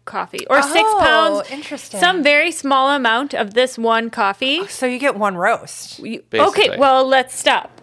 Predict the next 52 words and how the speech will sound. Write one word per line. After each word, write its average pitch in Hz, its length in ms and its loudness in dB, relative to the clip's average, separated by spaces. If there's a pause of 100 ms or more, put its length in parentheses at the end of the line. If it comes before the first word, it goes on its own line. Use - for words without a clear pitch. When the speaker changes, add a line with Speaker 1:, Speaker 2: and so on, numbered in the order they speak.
Speaker 1:
Okay, 240 320 -2
Marcus 254 420 -4
came 320 220 -2
in 311 140 -2
third, - 560 -4 (260)
but 233 80 -8
let 269 100 0
me 302 80 0
tell 311 160 -2
you 311 80 0
about 294 200 0
the 294 80 -8
people 254 280 -4
who 247 140 -4
came 240 300 -6
in 220 80 -6
first 208 340 -6
and 208 120 -10
second. - 500 -10 (680)
The 240 80 2
guy 220 300 0
who 302 120 -8
came 311 280 -4
in 349 160 -6
first, - 840 -6 (680)
oh, 247 200 0
I 254 160 2
don't 339 120 0
remember 294 320 0
which 269 240 0
one 294 100 -6
was 285 120 -6
first, 254 240 -4
which 254 160 -8
one 240 140 -6
was 233 100 -8
second, 202 320 -8
but 185 120 -4
one 247 180 -4
of 262 140 -2
them 180 360 -2 (300)
went 240 280 0
and 220 160 -6
bought 220 240 0
that 233 240 -2
same 233 240 -4
coffee 285 680 -6
in 240 140 -2
a 240 40 -4
sixty 254 460 -6
pound 214 380 -2
batch 190 480 -2